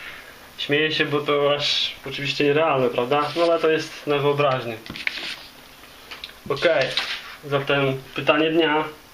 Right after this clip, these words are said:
Co zrobisz, aby ten rok miał sens?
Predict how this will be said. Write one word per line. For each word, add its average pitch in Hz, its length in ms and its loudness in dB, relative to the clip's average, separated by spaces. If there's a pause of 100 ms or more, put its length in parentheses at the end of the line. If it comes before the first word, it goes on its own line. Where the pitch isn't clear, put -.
(1400)
Co 156 160 0
zrobisz, 143 640 2 (840)
aby 131 180 0
ten 147 180 2
rok 151 220 2
miał 151 160 4
sens? 135 340 0